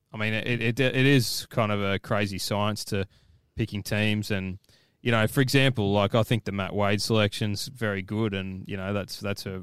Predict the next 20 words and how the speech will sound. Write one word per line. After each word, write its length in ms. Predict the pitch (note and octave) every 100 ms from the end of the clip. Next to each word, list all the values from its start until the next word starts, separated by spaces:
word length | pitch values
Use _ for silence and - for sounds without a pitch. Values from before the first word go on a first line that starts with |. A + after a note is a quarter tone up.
| -
finally 400 | - G#2 G2 F#2+
a 60 | F#2+
recognition 640 | F#2+ G2+ F#2+ F#2+ G2+ F#2+
for 220 | - G2 - _ _ _ _ -
someone 300 | A#2 A2 G#2
who's, 380 | G#2 G2 - -
who's 220 | A2+ G2+
made 240 | G#2+ G2+
runs. 380 | F#2+ G#2 G#2+ G#2
So, 300 | - G#2 G2 F2+ -
yeah, 200 | A2+ F#2+
look, 160 | G2 A2
it's, 280 | A2+ - - - _ -
it's 200 | A#2+ A#2
a 60 |
tough, 400 | - A2+ F2+ - C3+ - -
it's 160 | A#2+
a 60 | G#2
tough 240 | - F#2
caper. 320 | - F#2 -